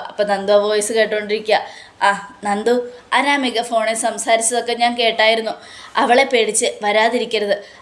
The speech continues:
അവൾ പറയുന്നതൊക്കെ പറഞ്ഞോട്ടെ. നീ വന്നാലേ എനിക്കൊരാശ്വാസം ഉണ്ടാവുള്ളൂ. താനിവിടെ വര-, വരണം. ഇവിടെ വന്നു കഴിഞ്ഞാൽ എൻ-, എനിക്ക് കുറച്ച് മനസ്സമാധാനം കിട്ടും.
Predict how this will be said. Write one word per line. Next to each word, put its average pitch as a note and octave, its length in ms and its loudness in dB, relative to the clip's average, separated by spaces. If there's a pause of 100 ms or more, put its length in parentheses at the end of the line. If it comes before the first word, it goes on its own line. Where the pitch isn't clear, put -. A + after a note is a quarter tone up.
അവൾ C4+ 260 4
പറയുന്നതൊക്കെ A3+ 640 0
പറഞ്ഞോട്ടെ. G#3+ 480 2 (320)
നീ A3 160 -2
വന്നാലേ A3 640 4
എനിക്കൊരാശ്വാസം A3+ 920 0
ഉണ്ടാവുള്ളൂ. G3 460 2 (500)
താനിവിടെ G#3+ 420 2
വര-, A3 460 2
വരണം. G3+ 340 0 (440)
ഇവിടെ G#3+ 200 2
വന്നു A#3 280 4
കഴിഞ്ഞാൽ A#3 360 -2 (100)
എൻ-, G#3+ 380 -10
എനിക്ക് A3 280 -2
കുറച്ച് C4 300 2
മനസ്സമാധാനം A#3 800 2
കിട്ടും. G#3 260 -2